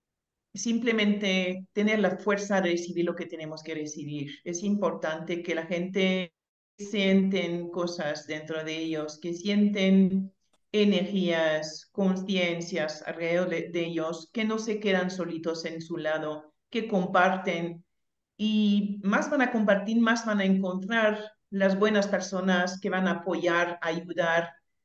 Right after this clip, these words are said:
Como nosotras, nosotras hemos hecho un camino, eh, gracias a otras personas también, gracias a, a, a maestros y maestras de vida. Entonces,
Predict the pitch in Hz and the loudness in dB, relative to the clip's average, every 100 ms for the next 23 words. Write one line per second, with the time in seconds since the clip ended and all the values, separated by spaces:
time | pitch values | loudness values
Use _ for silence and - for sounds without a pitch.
0 | _ 262 294 240 202 226 294 262 214 214 | _ 0 4 4 2 0 2 4 2 0
1 | 202 196 202 220 233 220 202 240 226 269 | -4 -4 -4 -2 0 2 2 2 -4 -2
2 | 214 202 175 180 202 190 185 175 180 - | 0 2 0 2 2 4 2 2 -4 -12
3 | _ _ _ _ _ _ - 185 180 175 | _ _ _ _ _ _ -6 0 2 2
4 | 170 165 165 180 240 262 247 - 175 175 | 0 -2 -2 2 4 4 0 0 0 0
5 | 175 - 165 165 170 170 165 170 190 190 | -2 -4 -6 -6 -6 -8 -8 -4 0 2
6 | 180 170 190 202 214 202 - - 170 170 | 2 0 0 0 -2 -2 -4 -6 -2 0
7 | 165 165 160 - 175 175 170 175 - 175 | 0 -2 -4 -2 0 0 -4 -8 -6 -2
8 | 180 226 - 240 226 185 156 160 - 202 | 2 2 0 -2 -2 -2 -2 -2 0 2
9 | 185 151 156 185 202 147 135 143 - _ | 2 0 -4 -2 -2 -2 -4 -8 -16 _
10 | _ _ _ 175 190 190 196 208 | _ _ _ -4 0 2 2 -2